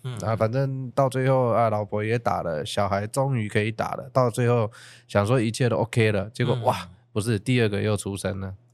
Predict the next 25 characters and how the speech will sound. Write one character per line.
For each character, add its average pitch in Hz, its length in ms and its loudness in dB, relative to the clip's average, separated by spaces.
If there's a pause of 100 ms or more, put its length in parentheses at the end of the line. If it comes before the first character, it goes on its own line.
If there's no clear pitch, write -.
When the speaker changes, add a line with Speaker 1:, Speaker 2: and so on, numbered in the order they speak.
Speaker 1:
<laughs> 131 320 -2
Speaker 2:
那 175 200 6
时 131 180 0
候 147 120 8
刚 139 200 2
好 107 160 4
又 131 120 2
是 127 160 -2
疫 135 120 2
情 98 200 -4
又 110 280 2 (260)
卷 107 160 2
土 104 160 2
重 92 200 -4
来。 87 200 -4 (120)
Speaker 1:
嗯， 110 200 -8
嗯， 107 200 -8
嗯。 98 160 -10
Speaker 2:
又 127 120 6
一 127 80 2
天 117 220 4
又 113 80 4
几 - 180 -4
万 98 240 2
个。 - 160 -10